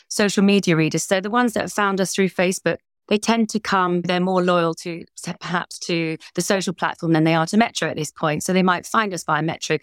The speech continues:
and they trust us and they like us enough to click, but do they intentionally come back to Metro? And that's what we really want them to do. So it's all about trying to convert those readers that might otherwise only maybe consume one page view per visit, or they might come back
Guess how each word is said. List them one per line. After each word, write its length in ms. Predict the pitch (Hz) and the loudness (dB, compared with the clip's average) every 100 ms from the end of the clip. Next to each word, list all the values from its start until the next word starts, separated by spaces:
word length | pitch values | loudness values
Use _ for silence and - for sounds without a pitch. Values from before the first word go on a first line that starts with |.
| - _ | -6 _
and 100 | 175 | 2
they 60 | 180 | 2
trust 340 | 175 233 208 | 2 -2 0
us 140 | 185 170 | -2 -2
and 100 | 165 | -2
they 80 | 160 | 2
like 260 | 175 175 | 0 -2
us 120 | 165 | -6
enough 180 | 180 160 | -4 -4
to 80 | - | -6
click, 420 | 170 220 156 165 - _ _ _ - | 0 2 2 -2 -8 _ _ _ 0
but 260 | 190 185 - | 0 0 -4
do 180 | 196 196 | -6 -4
they 400 | 185 180 175 170 | -2 0 -2 0
intentionally 760 | 175 175 185 185 - 165 160 160 | -2 0 0 -2 -2 0 0 0
come 180 | - 170 | -2 -2
back 180 | 180 - | -2 -4
to 100 | 151 | -8
Metro? 300 | 131 - 143 | -8 -6 0
And 120 | 170 | 0
that's 180 | 196 - | 0 -2
what 100 | 165 | -4
we 120 | 156 | 0
really 260 | 165 175 147 | 2 2 0
want 200 | 143 - | -6 -8
them 120 | 147 | -10
to 120 | - | -10
do. 260 | 143 147 147 - - - | -10 -10 -12 -18 -20 -20
So 180 | - 208 | -4 0
it's 200 | 190 - | 0 0
all 140 | 214 | 0
about 500 | 202 185 175 170 - - - | 2 2 0 -2 -8 -16 -10
trying 200 | 190 180 | -6 -6
to 80 | |
convert 380 | - 175 175 170 | -6 -2 0 0
those 220 | 175 170 | -2 -2
readers 260 | 175 165 156 | -4 -6 -6
that 140 | 170 | -4
might 220 | 175 170 - | 0 0 -2
otherwise 760 | 175 160 160 160 156 - - - | -6 -6 -4 -4 -4 -6 -10 -4
only 540 | 165 165 160 156 156 165 | 0 2 2 4 2 2
maybe 260 | 165 170 | 2 0
consume 500 | 175 170 - 160 165 - - _ _ _ - | -2 -4 0 2 0 -4 -16 _ _ _ -4
one 260 | 185 190 | 0 0
page 300 | 170 165 151 | 0 0 0
view 120 | - 147 | -2 0
per 140 | 160 | 2
visit, 360 | 160 151 175 - | 2 2 0 2
or 100 | 185 | 0
they 80 | 180 | 2
might 220 | 175 - | 0 -2
come 140 | 170 | -2
back 140 | 165 | -2